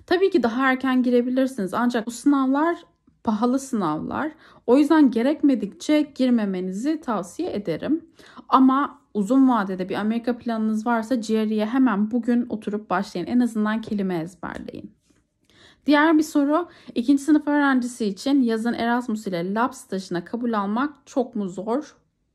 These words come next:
ve erken olur? İkinci sınıf öğrencisi maalesef teknik olarak neredeyse hiçbir şey bilmiyor. O yüzden bence çok zor olur. Yani kişisel düşüncem, her bölümde böyle mi bilemiyorum.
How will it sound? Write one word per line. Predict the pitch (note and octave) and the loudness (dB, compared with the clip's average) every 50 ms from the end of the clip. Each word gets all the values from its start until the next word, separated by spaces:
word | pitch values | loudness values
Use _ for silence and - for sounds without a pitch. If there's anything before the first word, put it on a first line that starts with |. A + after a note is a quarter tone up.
| _ _ - | _ _ -12
ve | G3+ G3+ A3+ A#3+ A#3 - | -8 -6 -4 -4 -4 -4
erken | - F#3 F#3+ F3+ F3 - G#3 F#3 | -4 -2 -2 -2 -4 -4 -6 -6
olur? | E3 D3+ D#3 | -4 -4 -4
İkinci | - F#3 C#4+ C4+ | -2 -2 -2 0
sınıf | C#4 - B3+ A#3+ A#3 | 2 0 0 0 2
öğrencisi | A3 G#3+ G#3 G3+ G3 G3+ - - | 0 0 0 0 -2 -4 -4 -4
maalesef | A#3 A3 A3 A3+ A#3+ B3 A3+ G#3 G#3+ - - G#3 B3 B3+ - | -2 0 0 2 2 2 2 0 -2 -4 -2 -4 -4 -4 -4
teknik | - G#3+ A3 A#3 A#3+ A#3+ A3 | -8 -6 -4 -2 -2 -2 -2
olarak | F#3+ F#3+ F#3 F#3 G3+ A#3 C4+ C4+ - - A#3 | -4 -4 -4 -2 0 0 0 -2 -4 -6 -4
neredeyse | A#3 A#3+ A#3+ A#3 G#3+ G3 - - G3 - C4 | -2 0 0 0 -2 -2 -2 -4 -4 -2 -4
hiçbir | C4+ C4 - - | -4 -4 -6 -10
şey | - - B3 C4 C4 B3 - | -6 -4 -2 -2 -2 -2 -2
bilmiyor. | A3 G#3+ G#3 F#3+ E3+ D#3+ E3+ F#3 A3 C4 - - - - - _ _ - | 0 0 0 0 0 -2 -2 -4 -4 -6 -8 -10 -20 -20 -20 _ _ -2
O | - A#3+ C4 | 2 2 2
yüzden | B3+ A#3+ A#3+ - A#3+ B3 C4 C4 C4 C4 - _ _ _ _ _ _ - | 2 2 -2 -2 0 2 2 2 0 0 -4 _ _ _ _ _ _ -8
bence | D4+ D4+ C#4 B3 A3 G#3+ A#3+ A#3+ | -6 -4 -2 -2 -2 -2 -2 -4
çok | A#3+ - G#3 - - | -4 -6 -10 -10 -10
zor | - - - - | -12 -12 -10 -10
olur. | - - C4+ C4+ - - - _ _ _ _ _ _ _ _ _ _ _ _ _ _ _ _ _ _ _ _ _ _ _ _ _ - | -10 -12 -14 -16 -18 -20 -20 _ _ _ _ _ _ _ _ _ _ _ _ _ _ _ _ _ _ _ _ _ _ _ _ _ -12
Yani | - D3 C#3+ - - - | -8 -8 -8 -8 -10 -14
kişisel | - - - - A3 G3 F#3+ G3 G#3 - _ _ - - - | -18 -10 -4 -2 -2 -2 -2 -4 -6 -10 _ _ -20 -20 -18
düşüncem, | G#3 - - D3+ E3 F#3 G3 G#3+ A#3 C4 B3+ B3 - - _ _ - | -14 -8 -6 -6 -4 -2 0 2 4 4 2 2 -2 -8 _ _ -8
her | G#3+ A#3 A#3+ A#3+ A3+ | -2 2 2 2 4
bölümde | A#3+ A3+ G#3 G3 G3 F#3+ G3 G#3 | 2 0 0 0 -2 -4 -4 -4
böyle | A3+ A#3 A3+ G#3 F#3 F#3 | -2 -2 -2 -2 -2 -2
mi | G#3 C4+ C#4 - | -2 -4 -4 -2
bilemiyorum. | A#3+ G#3 E3+ E3 - - - - - - - G#3 C#4 D4+ - | -4 -4 -4 -4 -6 -6 -8 -10 -12 -8 -6 -4 -6 -6 -6